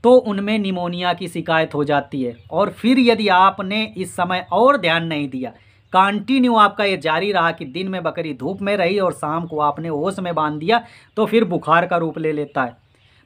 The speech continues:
तो इन सारी चीज़ों से बचने के लिए, सर्दी जुकाम खांसी से बचने के लिए हमको करना क्या है इस समय? तो देखो, प्रिकॉशन में यही करना है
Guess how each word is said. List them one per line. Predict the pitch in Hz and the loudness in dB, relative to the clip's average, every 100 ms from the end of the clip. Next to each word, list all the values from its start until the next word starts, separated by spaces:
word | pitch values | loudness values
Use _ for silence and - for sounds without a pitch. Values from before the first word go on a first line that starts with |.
| - | -4
तो | 220 | -2
इन | 233 302 | 2 2
सारी | 294 233 202 240 240 | 4 4 2 2 -4
चीज़ों | 208 208 226 | -6 -4 -4
से | 226 214 | -2 0
बचने | 175 175 190 208 | 0 0 -4 -4
के | 185 | -4
लिए, | 160 143 | -4 -4
सर्दी | 123 170 180 175 220 208 | -2 0 0 0 -2 -2
जुकाम | 170 165 180 208 190 | -4 0 4 4 4
खांसी | - 165 185 - 220 208 - - - - - - | 0 2 2 0 -4 -2 -6 -12 -20 -20 -20 -16
से | - 269 - | 0 0 2
बचने | 180 180 208 240 277 | 2 2 2 0 2
के | 262 | 2
लिए | 262 | 4
हमको | 233 170 170 233 - | 2 0 -2 -4 0
करना | 196 180 196 262 | 0 2 2 0
क्या | 269 254 | 2 2
है | 190 | 0
इस | 190 | -2
समय? | 202 196 202 | -2 -2 -2
तो | 185 | -2
देखो, | 170 196 | -2 -2
प्रिकॉशन | 190 175 175 170 185 226 | -6 -6 2 2 2 -2
में | 220 | 0
यही | 175 139 220 | -2 0 0
करना | 247 226 214 | 4 2 2
है | 180 190 | -2 -4